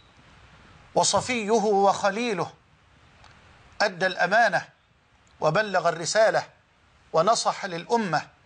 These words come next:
فكشف الله به الغمة، وجاهد في الله حق جهاده حتى أتاه اليقين.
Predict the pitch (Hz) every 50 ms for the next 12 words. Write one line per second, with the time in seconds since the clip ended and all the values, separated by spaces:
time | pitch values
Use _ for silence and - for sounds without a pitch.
0 | _ _ _ _ _ - - 160 156 240 240 - 226 202 208 208 190 185 196 196
1 | 180 160 185 165 170 165 170 165 147 160 190 185 156 139 - - - _ _ _
2 | _ _ _ _ - - - - - - - - - - - - - - - -
3 | - - - - - - - 175 170 180 247 254 233 214 233 202 220 - - 214
4 | 208 214 220 202 196 196 - 214 247 247 - - 190 151 190 185 180 220 220 202
5 | 165 190 165 190 175 - - 202 202 - 190 175 185 175 175 160 202 190 170 151
6 | 175 170 170 160 - - 185 160 123 104 92